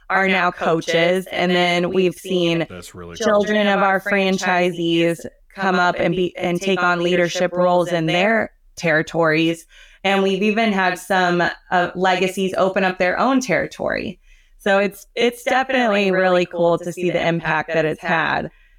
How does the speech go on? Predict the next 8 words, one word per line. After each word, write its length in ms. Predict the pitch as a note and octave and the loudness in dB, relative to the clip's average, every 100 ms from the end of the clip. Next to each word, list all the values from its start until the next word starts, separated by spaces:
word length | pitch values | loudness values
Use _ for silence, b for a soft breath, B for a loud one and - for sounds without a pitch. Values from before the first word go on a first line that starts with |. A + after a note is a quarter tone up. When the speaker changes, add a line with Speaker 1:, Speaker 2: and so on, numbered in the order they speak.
| b - | b -2
Speaker 1:
I 380 | G3 G3 F#3+ | 0 2 2
love 340 | F#3+ G3 G#3 F#3+ | 2 2 2 0
to 340 | G#3 G#3 F#3+ F3+ | -2 0 2 2
mention 560 | F3+ F3 F#3 F3+ E3+ | 2 0 0 0 0
that 360 | E3 D#3+ D#3 - | 0 0 0 -2
our 460 | E3+ E3+ E3 D#3 D#3 _ _ | -2 0 2 0 -4 _ _
children, 560 | - G3 F#3+ F#3 F3+ E3+ | -6 0 0 2 0 0
they, 260 | D#3+ D#3+ | 0 -2